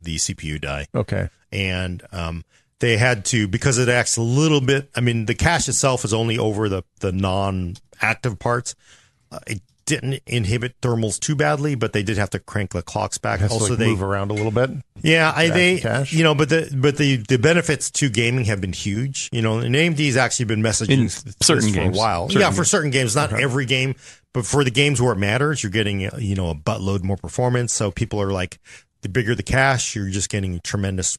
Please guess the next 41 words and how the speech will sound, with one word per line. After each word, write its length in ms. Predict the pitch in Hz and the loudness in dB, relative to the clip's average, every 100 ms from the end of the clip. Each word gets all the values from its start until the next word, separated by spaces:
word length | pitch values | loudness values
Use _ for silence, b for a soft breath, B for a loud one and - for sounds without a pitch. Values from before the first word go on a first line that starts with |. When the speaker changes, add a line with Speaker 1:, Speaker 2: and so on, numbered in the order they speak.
| _ | _
Speaker 1:
performance. 400 | - 95 98 101 | -10 -6 -4 -4
And 100 | 120 | -4
because, 340 | 101 139 104 110 | -2 0 0 0
you 100 | 131 | 0
know, 60 | 113 | 0
game, 460 | 95 135 135 131 B B B B | 2 2 4 0 B B B B
games, 340 | 139 135 123 98 | 2 4 2 0
by 120 | 110 | 0
the 80 | 107 | 2
way, 340 | 110 107 98 _ _ - | 2 0 -2 _ _ -6
are 60 | |
very 200 | 95 110 | -2 0
messy. 360 | 101 104 - 110 | 0 0 0 0
You 120 | 104 | 0
don't 120 | 98 92 | -2 -2
know 60 | |
what 60 | 95 | -4
it's 100 | 85 | -4
gonna 160 | 95 87 | -6 -6
give 220 | 101 92 | -6 -2
you. 180 | 110 107 | -2 0
And 80 | 95 | 0
that 80 | 104 | 0
Speaker 2:
I'm 60 | |
Speaker 1:
cache, 220 | 98 98 | 2 2
Speaker 2:
aware. 140 | 98 85 - B B B | 2 0 -4 B B B
Speaker 1:
the 80 | 135 | 2
cache 440 | 123 185 143 123 | 4 4 4 4
Speaker 3:
<laughs> 80 | 131 | 4
Speaker 1:
really 180 | 151 156 | 4 2
kinda 240 | 120 147 120 | 2 2 2
helps 300 | 143 - - | 0 0 0
you 220 | 147 143 | 2 2
the, 180 | 117 110 | 0 -2
with 220 | 101 113 | 0 0
the 60 | 123 | 2
unpredictability 960 | 120 113 120 120 - 101 113 120 117 | 0 0 0 -2 -2 0 0 2 0
of 80 | 107 | 0
games, 400 | 107 107 131 131 | 0 0 0 -2
apparently, 420 | 113 110 123 127 | -2 -2 0 0
and, 220 | 123 107 | 0 -2